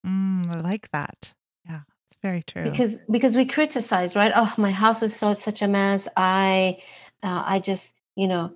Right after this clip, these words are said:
Speaker 2: I am so pathetic. I can't, I don't know how to, you know, uh, keep it well. What's wrong with me? I'm just such an idiot."
Speaker 1: Mm-hmm.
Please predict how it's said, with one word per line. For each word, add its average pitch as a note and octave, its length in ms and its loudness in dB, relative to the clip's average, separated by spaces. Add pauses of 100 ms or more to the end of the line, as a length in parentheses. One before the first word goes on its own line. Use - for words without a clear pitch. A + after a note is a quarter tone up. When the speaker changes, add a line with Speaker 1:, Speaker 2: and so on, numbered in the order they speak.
(300)
Speaker 2:
I A3+ 140 6
am A#3 160 4
so G#3 140 -2
pathetic. G3+ 540 -2
I G3 120 2
can't, G#3 440 -2
I G3+ 120 0
don't G#3 160 2
know G3 120 0
how G3 160 -2
to, G3 240 -6
you G3 120 2
know, F#3 160 -2 (540)
uh, F#3+ 560 -2
keep B3+ 280 -2
it A3 120 0
well. G3+ 260 2
What's B3+ 280 0
wrong G#3+ 300 6
with G#3+ 240 4
me? G3+ 300 4
I'm A#3 160 0
just A#3+ 180 -4
such A3 180 -4
an G#3+ 160 -4
idiot." G3+ 720 6
Speaker 1:
Mm-hmm. E3 640 -2